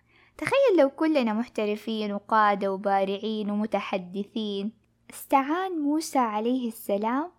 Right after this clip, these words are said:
بأخيه هارون لأنه أفصح منه لسانًا، وكان موسى عليه السلام يعاني من عقدة في لسانه، وقيل بأنه أكثر هدوء وانطواءً من أخيه هارون. لأي سبب كان،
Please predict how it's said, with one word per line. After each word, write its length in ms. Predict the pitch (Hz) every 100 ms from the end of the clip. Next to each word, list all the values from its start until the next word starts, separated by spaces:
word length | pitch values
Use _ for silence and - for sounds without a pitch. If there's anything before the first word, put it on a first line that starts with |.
| _ -
بأخيه 580 | 208 220 233 311 311 247
هارون 520 | 208 190 196 185 185 - _ _ _ -
لأنه 680 | 254 - 349 370 311 302 -
أفصح 460 | 403 - - 277 -
منه 260 | 254 277
لسانًا، 680 | 247 220 - 220 214 202 233 339 _ _ _ -
وكان 360 | 233 - 269
موسى 340 | 247 247 262 220
عليه 440 | 202 202 247 247
السلام 500 | 233 - 214 233 254
يعاني 540 | 220 220 247 254 208
من 160 | 202 208
عقدة 360 | 214 - - -
في 200 | 202 208
لسانه، 580 | 202 - 226 214 196 233 247 _ _
وقيل 540 | 240 247 311 254 185 - _ _ _ -
بأنه 520 | 214 226 220 208 208 -
أكثر 360 | 277 - 208 196 214
هدوء 520 | 202 208 254 285 -
وانطواءً 760 | 214 - 233 220 240 240 - 233
من 240 | 226 202
أخيه 440 | 196 - 208 208 202
هارون. 480 | 190 180 180 185 190 _ _ _ _
لأي 360 | 349 349 494 392
سبب 480 | - 311 277 220 202
كان، 340 | - 233 285